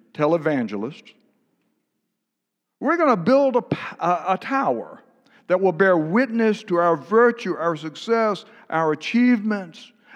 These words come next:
our religiousness, and we think that will make everything okay with us, both for this world and for the next.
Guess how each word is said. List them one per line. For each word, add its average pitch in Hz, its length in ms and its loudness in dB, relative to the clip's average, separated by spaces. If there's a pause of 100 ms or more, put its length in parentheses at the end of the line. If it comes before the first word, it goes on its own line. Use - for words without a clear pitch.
our 196 260 2
religiousness, 165 1600 -2 (1700)
and 135 140 -4
we 170 100 -4
think 190 400 0
that 202 300 2
will 185 100 0
make 175 240 -2
everything 156 560 -2
okay 123 600 -4 (120)
with 123 240 -6
us, 104 500 -10 (1120)
both 143 320 0
for 135 140 -6
this 143 260 -4
world 131 500 -2 (1400)
and 123 160 -6
for 117 100 -6
the 123 120 -4
next. 139 500 -8